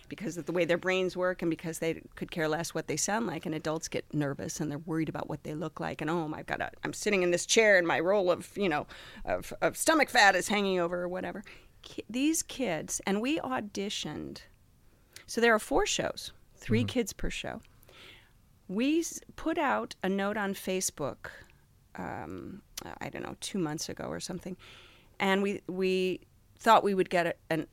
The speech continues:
Speaker 1: a hundred applications. Within forty-eight hours, we had four hundred applications.
Speaker 2: Wow.
Speaker 1: And, and these are filled out. These are not easy applications. This is not just saying a restaurant. This is writing reviews, et cetera.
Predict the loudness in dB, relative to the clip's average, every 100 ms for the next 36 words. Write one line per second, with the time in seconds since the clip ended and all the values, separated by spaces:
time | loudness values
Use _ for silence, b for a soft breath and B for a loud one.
0 | -8 -4 -2 0 -2 -4 -8 -8 -8 -8
1 | -8 -10 -2 0 2 0 0 0 0 -2
2 | -2 -2 -4 -4 -4 -4 -10 -10 -10 -10
3 | -10 -8 -8 -10 -10 -12 -16 -14 -14 -12
4 | -6 -4 -4 -12 B B B B 4 6
5 | 6 4 -2 -8 -20 -20 -20 -20 -16 -14
6 | -2 0 6 6 6 2 4 4 6 4
7 | 2 -4 -4 0 4 4 4 2 -2 -4
8 | -4 -6 -4 -4 -4 -8 -8 -6 0 2
9 | 2 2 2 4 4 4 2 2 2 2
10 | -2 -6 -6 -4 -4 -4 -4 0 0 0
11 | -2 2 4 6 2 -4 -6 -8 -10